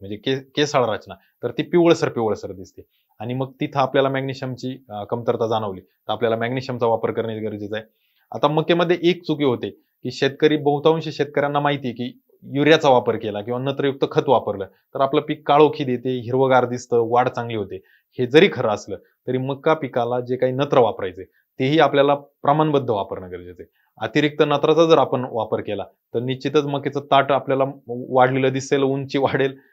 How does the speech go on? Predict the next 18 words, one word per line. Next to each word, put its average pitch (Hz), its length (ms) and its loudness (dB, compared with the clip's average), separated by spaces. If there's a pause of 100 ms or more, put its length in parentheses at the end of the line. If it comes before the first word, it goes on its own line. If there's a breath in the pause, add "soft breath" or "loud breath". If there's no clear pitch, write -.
(120)
त्यानंतर 123 340 0
त्याची 120 220 -4
काळोखीही 151 440 6
वाढेल. 123 260 6 (400)
परंतु 151 420 4 (260)
याचा 127 260 4
परिणाम 156 360 4
असा 127 160 -2
होईल 117 160 -4
की 117 80 -2
आपल्या 113 260 -2
जे 135 100 -2
कणसावर 143 580 2
जे 147 120 -2
काही 147 160 0
केस 139 300 -2
येतात 98 200 -6
पुढं, 95 260 -10